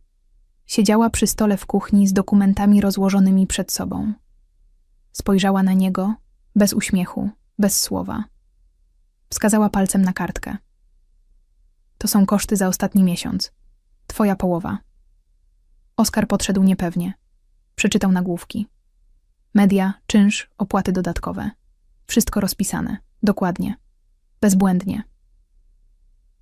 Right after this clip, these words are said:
"Nie wiedziałem, że to tak dużo", mruknął.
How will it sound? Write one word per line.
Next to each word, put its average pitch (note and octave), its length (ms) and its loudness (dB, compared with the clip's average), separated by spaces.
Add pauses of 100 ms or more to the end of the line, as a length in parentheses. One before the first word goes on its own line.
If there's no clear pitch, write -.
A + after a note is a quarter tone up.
"Nie G#3+ 120 6
wiedziałem, G3 400 4
że F#3 100 0
to F#3+ 100 -4
tak F#3 180 -2
dużo", F3 340 -2 (560)
mruknął. - 440 -2